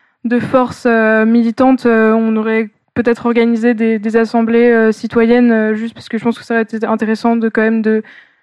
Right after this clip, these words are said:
commencer à, à parler un petit peu de, enfin, voilà, de,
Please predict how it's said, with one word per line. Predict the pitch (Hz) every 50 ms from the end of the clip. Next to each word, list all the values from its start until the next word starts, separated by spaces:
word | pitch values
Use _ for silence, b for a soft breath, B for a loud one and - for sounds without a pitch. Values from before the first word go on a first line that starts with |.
| B _
commencer | - 233 226 226 220 - 240 240
à, | 226 220 214 214 208 208 208 208 208 214
à | - - 226
parler | - 220 214 220 220
un | 220 226 220
petit | - 226
peu | - - 233 220
de, | 202 214 214 208 208 208 202 208 208 214 b b b b b b b b b b b b b b b b b _ _
enfin, | _ 214 214
voilà, | 220 226 226 226 220
de, | 208 220 214 214 214 208 214 214 226